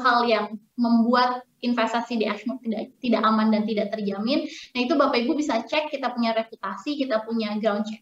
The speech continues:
eh, kita punya background, sehingga Bapak Ibu pun lebih nyaman untuk berinvestasi misalnya di instrumen-instrumen atau misalnya di reksadana yang dikelola dengan manajer investasi yang aman dan terpercaya,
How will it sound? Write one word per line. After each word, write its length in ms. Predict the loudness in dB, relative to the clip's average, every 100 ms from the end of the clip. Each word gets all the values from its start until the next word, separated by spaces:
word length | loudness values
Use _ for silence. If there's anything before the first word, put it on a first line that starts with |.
| -6
eh, 320 | -2 0 -2 -6 -12 -8
kita 200 | -2 0
punya 240 | 0 0
background, 560 | -2 -4 -2 2 2 0 -6 -16 -10
sehingga 320 | -2 2 4
Bapak 200 | 2 2
Ibu 240 | 0 0 -2
pun 160 | -2
lebih 240 | -2 0 0
nyaman 600 | 0 0 0 0 0 -2 -6 _ _ -4
untuk 240 | -2 -2
berinvestasi 880 | 0 0 0 -2 -2 -4 -4 -4 -4
misalnya 400 | -2 0 2 2
di 80 | 0
instrumen-instrumen 960 | -2 -2 -2 -2 -2 -2 -2 0 0
atau 80 | 0
misalnya 280 | 0 0 0
di 40 | -2
reksadana 480 | -4 -4 0 0 0
yang 160 | 2
dikelola 480 | 0 0 0 2 2
dengan 240 | 2 0 -2
manajer 320 | -2 -2 -2
investasi 560 | -4 -6 -6 -6 -6
yang 80 | -6
aman 240 | -4 -2 -2
dan 160 | -2
terpercaya, 720 | -6 -10 -12 -6 -2 -2 -2